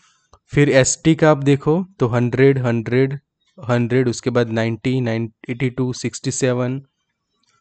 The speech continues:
सेवेंटी फ़ोर and सेवेंटी सिक्स मार्क्स। So जो एसटी कैटेगरी की जो स्टूडेंट है वो भी प्रॉपर अपनी अलग से स्ट्रेटजीज डिसाइड करे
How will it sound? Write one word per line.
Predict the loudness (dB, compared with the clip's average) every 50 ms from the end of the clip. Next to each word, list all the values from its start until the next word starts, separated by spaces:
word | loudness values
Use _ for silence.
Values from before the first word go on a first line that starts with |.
| _ _
सेवेंटी | -8 -2 0 2 2 2 0 0 -2 -4
फ़ोर | -4 -2 0 0 0 0
and | 0 -2
सेवेंटी | -2 -2 0 0 0 0 0 2 2 2 2 2 -2 _ _
सिक्स | -8 -4 0 0 0 0 0 0 0
मार्क्स। | 0 0 -2 -2 -4 -6 -10 -12 -12 _ _ _ _ _ _ _ _ _ _ -4
So | -2 0
जो | 4 6 6
एसटी | 6 6 4 2 2 2 4
कैटेगरी | 6 4 4 4 4 4 4 4 4 2
की | 0 0
जो | 0 0
स्टूडेंट | 0 -2 -2 0 2 0 0 0 0
है | 0
वो | 0 0 0
भी | 2 0 0
प्रॉपर | 0 2 2 4 2 4 4 4 4 6 4 2 -2 -6 _ _ _ _ _ _ _ _ _ _ _ _ _ _ _ -6
अपनी | -6 -4 -2 0 2 4 4 4
अलग | 4 4 4 4 4 2
से | 2 -2 -2
स्ट्रेटजीज | 0 0 0 2 4 4 2 2 2 -2 -2 -4 -8 -14 -14 -14 _ _ _ _ -4
डिसाइड | -2 -2 0 2 2 2 2 2
करे | 2 2 4 4 4 2 0